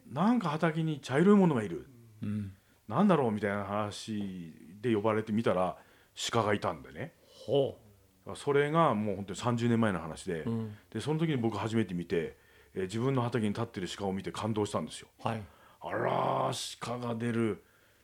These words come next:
Speaker 1: いや、のどかな農場なんだな」って、
Speaker 2: うん。うん。
Speaker 1: 自分のところを、こう、割と絶賛してたのが、
Speaker 2: ああ。
Speaker 1: 今油断してたら、畑に鹿が八頭も十頭も来るんですよ。
Speaker 2: うん。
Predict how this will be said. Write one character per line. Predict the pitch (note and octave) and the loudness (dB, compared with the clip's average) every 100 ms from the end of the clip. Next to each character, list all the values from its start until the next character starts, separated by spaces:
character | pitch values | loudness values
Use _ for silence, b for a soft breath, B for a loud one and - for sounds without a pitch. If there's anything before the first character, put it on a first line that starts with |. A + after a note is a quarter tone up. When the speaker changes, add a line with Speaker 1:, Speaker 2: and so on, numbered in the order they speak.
| - | -12
Speaker 1:
い | G2 | -6
や、 | G#2+ | -4
の | G#2+ A#2+ | 0 2
ど | B2+ | 2
か | A2 A#2 | 4 4
な | A2 | 2
農 | A2 A2 | 0 0
場 | A2+ A#2 | 4 6
な | B2 | 6
ん | A#2+ | 4
だ | G#2+ | 2
な」 | G#2+ | 2
っ | G#2 | 0
て、 | |
Speaker 2:
う | A#2 | -2
ん。 | |
う | |
ん。 | |
Speaker 1:
自 | G#2+ | -2
分 | F#2+ | -2
の | G#2 G2+ | -2 -2
と | G#2 | -2
こ | G2+ | -2
ろ | |
を、 | F2+ F#2+ D#2+ b b b b b b - - | 0 0 -2 b b b b b b -20 -14
こ | G#2+ G#2 | -6 -4
う、 | - - | -4 -2
割 | A#2+ | 0
と | A#2 | 0
絶 | G2 A2 | 0 -2
賛 | - A#2+ | 0 -2
し | - | 0
て | |
た | A2+ | -4
の | E2+ | -2
が、 | D#2+ | -2
Speaker 2:
あ | E2+ A2+ G#2 | -2 -4 -10
あ。 | G2+ b b _ - | -16 b b _ -10
Speaker 1:
今 | A2+ D#3+ | -2 2
油 | C3+ A#2 | 4 4
断 | C3 C3+ | 4 4
し | |
て | C#3+ | 2
た | A#2+ | 0
ら、 | F2+ E2+ - b b - | 2 0 -4 b b -10
畑 | - D#3 C3+ | -4 0 0
に | G2+ | -2
鹿 | - A#2 | -2 0
が | G#2+ F#2+ B - | 2 0 B 2
八 | F3+ | 2
頭 | F#3 | 4
も | B2+ A2+ | 0 0
十 | D#3 | 0
頭 | - | 0
も | A#2 | 0
来 | G#2 | 0
る | C3+ | -2
ん | A#2+ | -2
で | |
す | F#2+ | -4
よ。 | |
Speaker 2:
う | |
ん。 | G#2 | -8